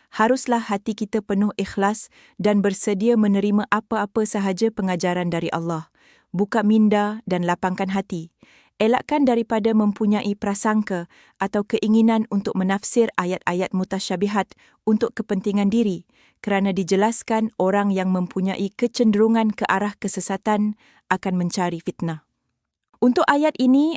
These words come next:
adalah penting untuk kita kaitkan dengan ayat yang seterusnya, iaitu ayat lapan. Ini kerana ia akan memberi lebih penjelasan serta panduan bagaimana untuk mengelakkan diri daripada menyalah tafsir ayat-ayat mutasyabihat. Mereka berdoa dengan berkata,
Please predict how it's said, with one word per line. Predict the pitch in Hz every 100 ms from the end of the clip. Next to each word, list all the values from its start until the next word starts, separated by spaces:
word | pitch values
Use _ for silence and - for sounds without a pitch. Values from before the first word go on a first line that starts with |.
| -
adalah | 202 202 202
penting | 202 202 208 247 226
untuk | 202 202
kita | 214 208
kaitkan | 202 196 - 214 214
dengan | 196 185 180
ayat | 175 185 -
yang | 185
seterusnya, | 175 196 190 190 208 - 202 269
iaitu | 269 202 180 202
ayat | - 175 -
lapan. | 175 175 180 156 151 - - - _
Ini | 208 247
kerana | - 247 233 247
ia | 240 294
akan | 240 254 240 226
memberi | 214 226 226
lebih | 202 202 226
penjelasan | 226 202 180 175 185 208 226
serta | - 185 185
panduan | - 175 175 180 196 247 - - _
bagaimana | 196 208 226 254 330
untuk | 240 214 -
mengelakkan | 202 196 214 - 208 196
diri | 196 202 233
daripada | 190 185 - 185 185
menyalah | 180 180 180 202 -
tafsir | 202 - 233 233
ayat-ayat | 180 175 - - 180 180 -
mutasyabihat. | 185 180 185 - 180 190 180 156 _ _ - - _ -
Mereka | 185 190 196
berdoa | 180 175 185 - 214
dengan | 185 175 170
berkata, | 170 - 175 180 165